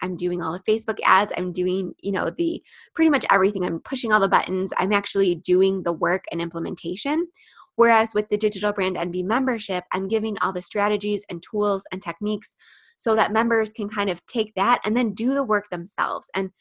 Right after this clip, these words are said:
that is just <laughs> an astronomical saving. So yes, you'll have to do a little bit of work. It's not going to be a done for you type of service, but in there is going to be everything you need. And it's really just meant to,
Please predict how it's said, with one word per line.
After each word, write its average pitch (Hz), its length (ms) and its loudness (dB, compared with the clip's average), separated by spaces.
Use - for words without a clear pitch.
that 220 200 4
is 208 220 0
just - 420 -4
<laughs> - 60 -16
an 208 540 -4
astronomical 190 800 2
saving. 180 560 -2
So 185 280 0
yes, 233 280 2
you'll 226 80 0
have 196 200 2
to 185 100 -6
do 180 460 4
a 196 60 -2
little 196 220 2
bit 175 100 -2
of 180 140 -4
work. 269 340 2
It's 214 140 -4
not 196 180 2
going 190 140 0
to 185 80 0
be 185 240 -2
a - 60 -6
done 185 320 0
for 185 80 -2
you 180 160 2
type - 220 -6
of 165 120 -6
service, 202 480 0
but 175 200 0
in 226 160 2
there 269 200 0
is 214 180 -6
going 208 180 2
to 196 60 -2
be 180 180 -4
everything 202 560 0
you 190 140 -2
need. 165 320 -4
And 202 100 0
it's 214 180 -4
really 285 240 0
just 247 200 -4
meant 190 240 -4
to, 190 220 0